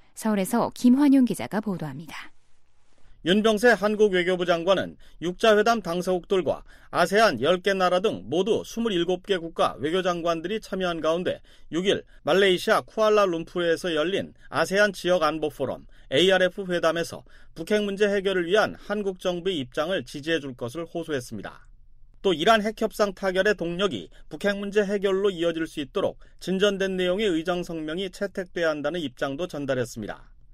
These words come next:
Speaker 2: 윤 장관은 이와는 별도로 오일과 육 일 이틀 동안 미국과 중국, 러시아, 일본,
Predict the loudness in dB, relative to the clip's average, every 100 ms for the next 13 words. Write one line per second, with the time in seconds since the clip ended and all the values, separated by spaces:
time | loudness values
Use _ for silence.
0 | -20 -20 -20 -20 -10 -4 4 4 4 2
1 | 0 -2 0 0 -2 -6 -2 0 0 -4
2 | -18 -6 -2 2 2 2 0 0 -2 -2
3 | -4 -6 -4 -4 -4 -10 -20 -12 -4 -2
4 | -2 0 4 4 2 -4 -4 -6 _ 0
5 | 0 2 0 0 -4 -20 -8 -2 -2 0
6 | 0 -2